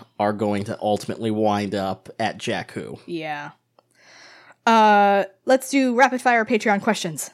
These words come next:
Speaker 1: Okay.
Speaker 2: Diana, describe how you would murder a Dan, and I will give this to you because I don't
Speaker 1: Airlock,
Speaker 2: necessarily
Speaker 1: airlock, airlock, airlock.
Speaker 2: <laughs> You're gonna do a Rosalind on him?
Speaker 1: Mm-hmm.
Speaker 2: All right. Who airlocks him?
Speaker 1: Erica.
Speaker 2: Okay. Uh, what Legends pilot would you like to see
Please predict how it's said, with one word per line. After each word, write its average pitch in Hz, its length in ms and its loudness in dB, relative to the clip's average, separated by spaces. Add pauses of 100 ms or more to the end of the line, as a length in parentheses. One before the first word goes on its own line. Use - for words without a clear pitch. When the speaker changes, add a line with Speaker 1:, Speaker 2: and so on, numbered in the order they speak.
(180)
Speaker 1:
Okay. 113 400 2 (800)
Speaker 2:
Diana, 220 460 2
describe 262 380 2
how 262 120 0
you 254 140 0
would 240 80 2
murder 220 300 2
a 202 60 -2
Dan, 180 320 0
and 185 120 -2
I 175 60 2
will 175 100 0
give 180 200 0
this 180 200 -4
to 190 80 -8
you 233 200 2
because 185 500 -2
I - 80 -2
don't 135 120 6
Speaker 1:
Airlock, 113 160 2
Speaker 2:
necessarily 95 280 0
Speaker 1:
airlock, 120 460 2
airlock, 107 520 0
airlock. 92 540 -6 (280)
Speaker 2:
<laughs> - 280 -8
You're 262 120 4
gonna 277 100 6
do 240 60 8
a 226 40 4
Rosalind 247 460 4
on 269 180 6
him? 320 220 0 (140)
Speaker 1:
Mm-hmm. 147 480 2 (100)
Speaker 2:
All 208 80 4
right. 185 240 0
Who 320 280 6
airlocks 269 440 6
him? 180 220 -2 (600)
Speaker 1:
Erica. 117 440 0 (100)
Speaker 2:
Okay. - 300 -2 (560)
Uh, - 340 2
what 277 220 4
Legends 381 280 2
pilot 311 280 4
would 269 100 0
you 269 100 -2
like 262 200 0
to 277 80 -2
see 247 440 -4